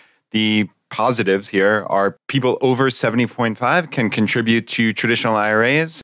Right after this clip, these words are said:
and the R M Ds. I think this is the biggest one. Instead of being at seventy and a half, can be at seventy-two now. So I know that's, while Sean said that's a minor item, it's,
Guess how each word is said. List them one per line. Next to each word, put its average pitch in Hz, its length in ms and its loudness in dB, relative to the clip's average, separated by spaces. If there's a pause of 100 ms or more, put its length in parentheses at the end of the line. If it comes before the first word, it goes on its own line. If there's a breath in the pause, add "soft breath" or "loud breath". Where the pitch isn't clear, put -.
and 117 260 2
the 117 100 0
R 120 140 2
M 127 120 2
Ds. 113 420 -2
I 95 100 0
think 120 200 -2
this 120 180 0
is 117 60 -2
the 98 80 2
biggest 123 340 0
one. 92 260 -4 (400)
Instead 113 240 0
of 107 80 -2
being 110 220 -2
at 101 120 -4
seventy 117 420 0
and 101 100 -2
a 90 40 -4
half, 92 380 -4
can 104 160 -4
be 110 160 2
at 104 100 0
seventy-two 113 600 0
now. 80 200 -6
So 98 220 -2
I 98 80 0
know 104 180 0
that's, 101 360 -4 (300 soft breath)
while 110 200 2
Sean 104 260 -2
said 101 180 -2
that's 98 260 -2
a 101 80 -8
minor 104 400 0
item, 95 300 0
it's, - 200 -6